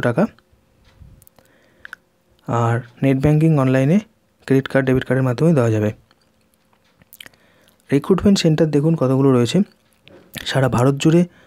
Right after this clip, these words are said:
অসংখ্য সেন্টার রয়েছে। তার মধ্যে দেখুন আমাদের পশ্চিমবঙ্গ রয়েছে সেন্টার কলকাতাতে। এই হচ্ছে বিষয়। এইভাবে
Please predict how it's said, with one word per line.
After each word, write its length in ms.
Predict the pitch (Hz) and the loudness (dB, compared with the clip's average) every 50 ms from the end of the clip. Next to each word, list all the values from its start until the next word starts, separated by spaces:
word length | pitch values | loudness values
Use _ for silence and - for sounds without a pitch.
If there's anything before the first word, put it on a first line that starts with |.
| _ _ _ - - | _ _ _ -8 -6
অসংখ্য 300 | 123 - 170 165 156 - 175 - | -4 0 0 0 0 0 -2 0
সেন্টার 220 | 156 139 127 139 131 123 | 0 0 0 0 0 2
রয়েছে। 220 | 117 117 113 - 190 - - _ _ _ _ - _ _ - - _ _ - | 0 0 0 0 -2 -2 -4 _ _ _ _ -20 _ _ -20 -20 _ _ -6
তার 140 | - 131 135 | -4 -2 0
মধ্যে 180 | 151 165 175 170 156 | 2 2 2 2 2
দেখুন 200 | 131 - 139 160 196 - _ _ _ _ _ _ _ _ _ - - | 0 0 -2 -2 -2 -4 _ _ _ _ _ _ _ _ _ -6 -4
আমাদের 260 | 123 127 131 135 135 135 156 - _ _ _ _ _ _ _ - | -2 0 0 0 -2 -2 -4 -12 _ _ _ _ _ _ _ -4
পশ্চিমবঙ্গ 440 | 123 123 - - 160 165 170 185 196 202 196 - _ _ _ _ _ _ - - 123 127 | -4 -2 -2 0 2 2 4 4 4 2 0 -2 _ _ _ _ _ _ -6 -2 0 2
রয়েছে 220 | 127 123 - - | 2 0 -2 -4
সেন্টার 340 | 151 - 131 120 113 147 180 202 - _ _ _ _ _ _ _ - | -8 -6 -6 -4 -2 -2 -4 -4 -4 _ _ _ _ _ _ _ -6
কলকাতাতে। 520 | - 139 127 117 117 113 110 107 110 113 110 - _ _ _ _ _ _ _ _ _ _ _ _ _ _ _ _ _ _ _ _ _ _ _ _ _ _ _ _ _ _ _ _ _ _ _ _ _ _ _ _ _ _ _ _ _ _ _ _ - - - _ _ _ _ _ _ _ _ _ _ - | -2 -2 -2 0 -2 -2 -2 -2 -4 -6 -6 -8 _ _ _ _ _ _ _ _ _ _ _ _ _ _ _ _ _ _ _ _ _ _ _ _ _ _ _ _ _ _ _ _ _ _ _ _ _ _ _ _ _ _ _ _ _ _ _ _ -20 -20 -20 _ _ _ _ _ _ _ _ _ _ -2
এই 140 | - 160 170 | 0 2 2
হচ্ছে 180 | 190 180 - 190 | 2 2 0 0
বিষয়। 320 | 165 143 127 - 143 156 202 - - _ _ _ _ _ _ _ _ _ _ _ - - _ _ _ _ _ - - | 2 2 2 2 0 0 0 -2 -6 _ _ _ _ _ _ _ _ _ _ _ -20 -20 _ _ _ _ _ -4 -2
এইভাবে 220 | 139 131 160 165 | 0 2 2 2